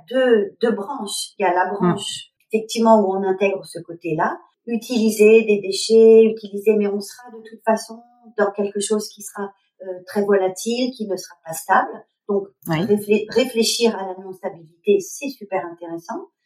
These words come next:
Speaker 1: Euh, mais si on veut, actuellement, on est déjà loin devant quand on pense ça. On est un peu loin devant, puisqu'on voit bien que même sur un produit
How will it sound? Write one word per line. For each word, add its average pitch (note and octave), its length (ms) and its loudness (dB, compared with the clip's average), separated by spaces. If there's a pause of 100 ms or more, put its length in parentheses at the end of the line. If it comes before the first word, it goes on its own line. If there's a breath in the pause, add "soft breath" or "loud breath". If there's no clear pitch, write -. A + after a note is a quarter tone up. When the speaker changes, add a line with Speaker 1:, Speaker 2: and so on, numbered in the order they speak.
(500 soft breath)
Speaker 1:
Euh, G#3 40 -4 (240)
mais A3 80 4
si F#4 240 0
on D4 180 0
veut, B3 440 2 (260)
actuellement, A#3 800 0 (500)
on F3 120 -2
est E3 100 0
déjà E3+ 300 0
loin G3 200 2
devant A#3 400 4
quand - 200 -12
on F3 80 -10
pense D#3+ 280 -18
ça. - 100 -14 (320)
On F3+ 100 -12
est F3 80 -6
un D3+ 160 -8
peu A3+ 120 4
loin F#3+ 260 -2
devant, G#3 340 -10 (180)
puisqu'on A3+ 300 -12
voit G#3+ 200 2
bien G#3+ 240 2
que G#3 220 -6
même A3+ 200 2
sur G#3 240 -8
un G3 160 -2
produit F#3+ 420 -8